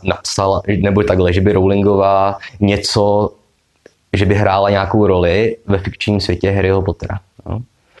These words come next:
Ona ho stvořila, ona je ten demiurg, ale ona už na ním, nad ním teďka nemá žádnou moc. A to znamená, jak jsme se o tom bavili třeba na podcastu s Danem, že i ve chvíli, kdy Rowlingová teďka třeba řekne, že Brumbál byl gay, tak to pořád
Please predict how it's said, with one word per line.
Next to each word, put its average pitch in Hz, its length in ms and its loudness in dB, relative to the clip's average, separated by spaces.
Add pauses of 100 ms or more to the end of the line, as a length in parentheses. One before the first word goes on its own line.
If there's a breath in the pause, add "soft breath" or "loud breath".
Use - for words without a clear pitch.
(140 soft breath)
Ona 104 140 0
ho 104 120 2
stvořila, 117 680 -2
ona 95 140 0
je 95 80 0
ten 92 340 0
demiurg, 98 500 0 (380 loud breath)
ale 101 240 2
ona 107 320 0
už 104 200 0
na 101 120 2
ním, 104 380 0 (260)
nad 104 100 2
ním 104 180 0
teďka 98 240 -2
nemá 101 260 0
žádnou 101 340 0
moc. 92 440 -2 (400 soft breath)
A 101 60 -2
to 117 120 2
znamená, 104 600 0
jak 98 100 0
jsme 101 140 -2
se 110 80 -2
o 98 40 -4
tom 107 140 2
bavili 98 220 2
třeba 113 180 0
na 80 80 0
podcastu 90 540 -6
s 95 40 -2
Danem, 92 420 0 (380 loud breath)
že 104 100 0
i 117 100 2
ve 120 100 2
chvíli, 95 480 0
kdy 123 160 2
Rowlingová 104 580 2
teďka 95 260 -4
třeba 110 280 0
řekne, 107 580 -2
že 95 500 0
Brumbál 98 380 0
byl 101 160 2
gay, 90 400 -2 (380 loud breath)
tak 101 160 0
to 110 100 -2
pořád 107 480 0